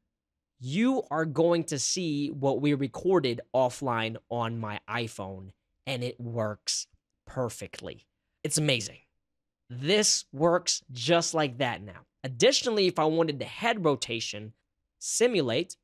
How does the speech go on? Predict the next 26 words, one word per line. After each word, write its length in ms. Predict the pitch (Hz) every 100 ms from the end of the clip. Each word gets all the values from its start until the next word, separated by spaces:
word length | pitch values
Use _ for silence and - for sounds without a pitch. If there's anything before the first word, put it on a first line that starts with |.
| _ -
press 240 | 120 113
play, 480 | - 180 123 127 196 _ _ _ _ _ _ _ _ _ _ _ _ _ _ _ _ _ _ _ _ _ _ _ _ _ _ -
and 160 | 127
now 240 | 151 254 247
we 200 | 233 180
have 460 | 151 156 151 143 _ _ _ _ _
the 140 | 151 131
neck 400 | 131 156 165 - 127
rotations 920 | 156 117 - 139 127 - 123 120 113 127
as 200 | 123 120
well. 420 | 117 104 69 - _ _ _ _ _ _ _ _ _ _ _ -
And 100 | 160
that's 180 | 185 -
it. 300 | 311 - - _
Again, 440 | 175 160 262 151 107 _ _ _ _ -
I'm 200 | 127 123
not 240 | 190 262
sure 240 | - 262 247
if 160 | 202
this 140 | 214 170
is 80 |
how 300 | 156 208 202
it's 160 | 175 -
supposed 420 | 147 143 131 -
to 80 | 107
work, 500 | 98 165 254 -